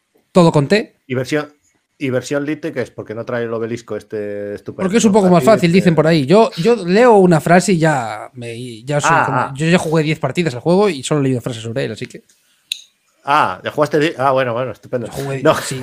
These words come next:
Speaker 1: sí, diez partidas, leí diez tweets del Tiletum y ya está, diez partidas jugadas.
Speaker 2: Ah, ya está.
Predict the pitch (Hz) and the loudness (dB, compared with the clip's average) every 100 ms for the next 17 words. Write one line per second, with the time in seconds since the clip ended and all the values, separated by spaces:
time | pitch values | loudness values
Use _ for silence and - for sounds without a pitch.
0 | 127 - - 131 139 165 170 156 151 175 | -6 -4 -4 -2 -2 -2 0 0 2 2
1 | 190 139 147 165 165 165 185 - 196 196 | 2 -2 -4 0 0 2 2 4 2 2
2 | - 147 135 143 147 175 190 185 190 190 | -2 -4 -2 -2 -4 0 6 6 6 2
3 | 180 156 160 165 165 156 147 160 127 - | -8 -6 -2 -2 -2 -4 -2 -2 -4 0
4 | 156 151 143 127 123 | 2 4 2 2 -4